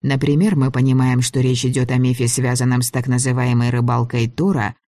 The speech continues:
во время которой он чуть было не поймал морского змея Йормунганда, когда видим изображение ноги Тора, проламывающей дно лодки и достающей до морского дна.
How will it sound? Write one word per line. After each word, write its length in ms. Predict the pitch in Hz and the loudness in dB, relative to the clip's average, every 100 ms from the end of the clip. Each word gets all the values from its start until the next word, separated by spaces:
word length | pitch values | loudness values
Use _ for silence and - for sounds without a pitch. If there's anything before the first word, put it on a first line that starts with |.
| _ | _
во 180 | 139 143 | -2 0
время 320 | 139 139 135 | 0 0 0
которой 440 | 135 131 180 185 | -2 -2 0 0
он 140 | 127 131 | 0 0
чуть 260 | 131 127 | 0 -2
было 220 | 120 127 127 | 0 0 0
не 120 | 127 | 0
поймал 380 | 131 131 131 131 | 0 0 0 0
морского 520 | 127 127 - 123 127 | 0 -2 -2 -2 -2
змея 380 | 123 135 127 123 | 0 0 2 2
Йормунганда, 920 | 123 117 127 190 175 117 110 104 82 - _ _ - | 0 0 2 2 2 0 -2 -2 -4 -8 _ _ -6
когда 300 | 147 139 131 | -2 0 2
видим 380 | 196 165 127 | 0 0 0
изображение 720 | 127 127 123 127 131 131 127 127 | 2 0 0 -2 0 0 2 2
ноги 340 | 123 120 123 | 2 0 -2
Тора, 480 | 120 151 196 110 117 _ _ | -2 -2 0 -2 -6 _ _
проламывающей 840 | - 131 160 202 131 123 123 123 127 | -4 0 2 2 2 2 0 0 0
дно 220 | 131 123 | 2 2
лодки 320 | 123 196 - | 2 -2 -2
и 80 | 135 | -2
достающей 720 | 123 131 - 127 120 123 - | 0 -2 -2 0 0 0 0
до 100 | 123 | 0
морского 600 | 120 120 120 - 127 120 123 | 2 0 -2 -2 0 0 2
дна. 420 | 123 117 90 | 2 0 -2